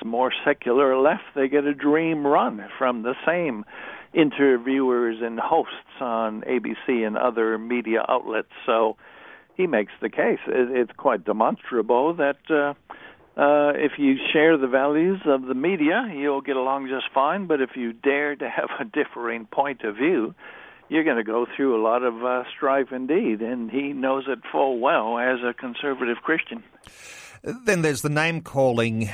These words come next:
Speaker 2: and nicknames, and he
Speaker 1: Mm-hmm.
Speaker 2: made reference to the description of Tony Abbott as the mad monk.
Speaker 1: Yeah.
Speaker 2: Uh, those sorts of things. I mean, you know, I, I, I suspect, uh, that politicians who are used to the rough and tumble of,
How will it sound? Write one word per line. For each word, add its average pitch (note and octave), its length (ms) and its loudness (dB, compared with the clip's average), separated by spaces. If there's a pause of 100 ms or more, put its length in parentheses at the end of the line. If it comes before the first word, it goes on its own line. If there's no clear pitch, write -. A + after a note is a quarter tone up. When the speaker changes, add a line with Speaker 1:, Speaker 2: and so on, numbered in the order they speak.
(120)
Speaker 2:
and A#2 340 0 (140)
nicknames, A#2+ 1120 -2 (100)
and A2+ 260 0 (220)
he C#3 200 2
Speaker 1:
Mm-hmm. D3 80 0
Speaker 2:
made G#2 440 0
reference G#2+ 600 -2
to G#2 480 0
the G2 800 -2
description G#2 600 -2
of F#2 160 -4
Tony G#2 340 -2
Abbott - 360 -2
as F2+ 460 -6
the F2+ 240 -8
mad A2 420 0
monk. G#2 460 -6 (260)
Speaker 1:
Yeah. B2+ 100 2 (120)
Speaker 2:
Uh, D#2 260 -4
those C3 300 0
sorts - 260 -2
of G#2+ 100 -4
things. C3 260 -2
I C3+ 40 0
mean, C3+ 260 -2
you D3 120 -8
know, E3+ 80 0
I, D3 400 2 (160)
I, C#3 80 2
I C3+ 40 0
suspect, - 680 -4
uh, F#2+ 420 0 (220)
that A2 400 -2 (200)
politicians A#2 640 -4
who A2 160 0
are G2+ 280 2
used C3+ 300 0
to G#2+ 80 -6
the F#2 80 -4
rough G#2+ 220 -2
and F#2 120 -10
tumble G2 400 -2
of, F#2+ 220 -6